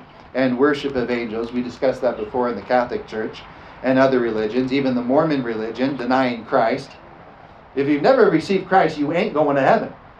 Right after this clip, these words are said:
I don't care what manual you have about Jesus. Until you receive Jesus, you ain't saved. God sent his son to save you. He's the only man of all time who can save you from hell, is Jesus Christ of Nazareth.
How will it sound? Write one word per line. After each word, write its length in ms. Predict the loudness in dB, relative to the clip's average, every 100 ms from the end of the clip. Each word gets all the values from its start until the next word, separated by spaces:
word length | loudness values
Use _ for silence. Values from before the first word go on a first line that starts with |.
| -20 -20 -20 -20 -20 -4
I 100 | 2
don't 180 | 4 4
care 180 | 2 4
what 220 | 4 2
manual 360 | 2 0 2 2
you 180 | 2 4
have 240 | 4 4
about 360 | 4 4 4 2
Jesus. 420 | -4 -4 -8 -8 -16 -12
Until 300 | -8 -2 0
you 180 | 0 2
receive 460 | 0 -2 0 0 2
Jesus, 380 | -2 -2 -2 -4
you 220 | -2 0
ain't 200 | 0 0
saved. 420 | 2 4 2 -6 -18 -20 -20 -20 -20 -20 -20 -20 -20 -20 -4
God 260 | 2 4 4
sent 200 | 0 0
his 180 | -2 0
son 220 | 0 0
to 120 | -2
save 320 | 2 2 2
you. 160 | -4 -8 -14 -14 -4
He's 180 | -2
the 140 | 2 4
only 220 | 4 2
man 260 | 2 2 4
of 80 |
all 220 | 4 4 4
time 240 | 2 0
who 100 | -2
can 180 | -4 -4
save 320 | -2 -2 -2
you 120 | -4
from 160 | -4 -6
hell, 240 | -6 -10 -14 -20 -20 -20 -6
is 220 | -2 0 0
Jesus 380 | -2 0 -2
Christ 360 | 0 2 2 0
of 100 | -6
Nazareth. 420 | -6 -6 -10 -14